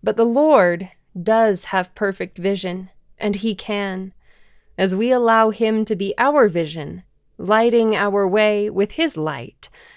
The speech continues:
we will be able to see more clearly. As we seek his wisdom,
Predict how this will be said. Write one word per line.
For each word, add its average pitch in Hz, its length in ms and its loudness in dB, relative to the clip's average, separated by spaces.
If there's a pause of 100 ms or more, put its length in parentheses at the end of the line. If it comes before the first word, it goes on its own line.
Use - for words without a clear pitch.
(260)
we 220 320 -2
will 294 160 0
be 285 180 0
able 180 380 0
to 196 160 -10
see 175 560 -6 (180)
more 180 240 0
clearly. 190 680 -6 (800)
As 185 160 0
we 240 140 0
seek 220 400 -6
his 208 260 0
wisdom, 202 640 -4